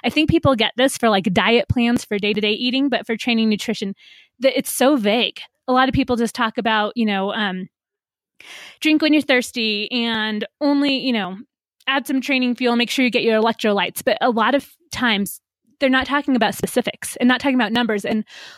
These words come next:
what this leads to in my, um, experience is people assuming that they're getting enough,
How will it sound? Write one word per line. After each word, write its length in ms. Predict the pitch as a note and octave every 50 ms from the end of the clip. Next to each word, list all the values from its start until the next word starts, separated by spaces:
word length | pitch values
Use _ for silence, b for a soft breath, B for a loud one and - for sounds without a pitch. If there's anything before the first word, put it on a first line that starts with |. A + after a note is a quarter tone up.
| B
what 120 | B C4 C4
this 160 | C4+ B3+ - -
leads 340 | A3+ C#4 D#4 D#4+ D4 - -
to 240 | - - C#4 B3 A3+
in 140 | A3 G#3+ G#3+
my, 280 | G#3+ A3+ A#3 A3+ A3 -
um, 400 | - G#3+ G3 F#3 E3+ E3+ - -
experience 640 | A#3 - - - - G#3 F#3 F3+ E3+ E3+ G3 - - - -
is 300 | - A#3+ A#3 A3+ A3 G3+
people 260 | - - C#4+ A#3+ C4 B3
assuming 400 | A#3 - - C4+ B3+ B3 A#3+ A#3+
that 120 | A3 -
they're 120 | - G#3 F#3+
getting 300 | F#3 A#3+ A#3+ A3+ A3 G#3
enough, 460 | G3 F#3 E3+ E3+ F3+ - - -